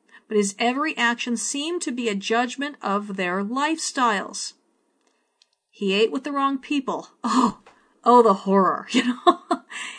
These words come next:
He pronounced obvious sinners forgiven. He performed non-life-saving acts of mercy on the Sabbath and in the synagogue, no less.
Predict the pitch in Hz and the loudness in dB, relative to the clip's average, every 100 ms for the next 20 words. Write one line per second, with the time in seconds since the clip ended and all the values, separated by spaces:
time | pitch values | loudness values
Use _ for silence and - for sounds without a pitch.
0 | - - _ 339 339 359 330 320 311 - | -18 -20 _ 0 2 0 0 0 0 -6
1 | - _ _ _ 262 294 339 339 277 214 | -16 _ _ _ 6 8 8 4 6 8
2 | 202 190 208 311 - 349 339 269 285 - | 8 8 6 4 0 -2 -2 -2 -2 -4
3 | 330 339 453 392 202 - 208 _ _ _ | -4 0 2 2 0 -4 -14 _ _ _
4 | - 339 392 403 392 392 370 381 403 392 | -8 -2 0 0 2 0 2 4 4 6
5 | 381 392 403 - 330 302 262 285 302 - | 4 4 2 -2 -2 -4 -4 -2 -2 -4
6 | 277 277 311 359 - 269 233 233 247 247 | -6 -6 -4 -4 -4 -4 -6 -4 -4 -4
7 | - 359 330 190 214 - _ _ _ _ | -4 -4 -4 -2 -4 -6 _ _ _ _
8 | - 240 233 220 196 185 - - 285 240 | 2 6 6 6 4 0 -2 -2 0 0
9 | 196 - - - 65 65 - - - | -2 -4 -6 -10 -16 -16 -18 -18 -20